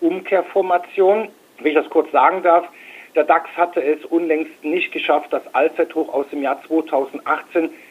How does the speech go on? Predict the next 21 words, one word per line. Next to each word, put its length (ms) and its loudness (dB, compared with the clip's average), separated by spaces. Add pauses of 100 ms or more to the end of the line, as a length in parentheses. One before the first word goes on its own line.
(200)
bei 80 4
dreizehntausendsechshundert 1300 0
auf 220 4 (140)
dieser 400 0 (220)
besagten 580 -2 (100)
Zeitebene 840 -4 (100)
zu 120 -6
überwinden. 680 0 (480)
Ja, 180 4
jetzt 300 -2
haben 220 0
wir 120 2
dafür 480 0
letztendlich 680 -6
die 80 -12
Quittung 440 -4
bekommen. 540 -2 (520)
Durch 380 2 (140)
das 240 -4
Coronavirus 800 0 (160)
wurde 400 2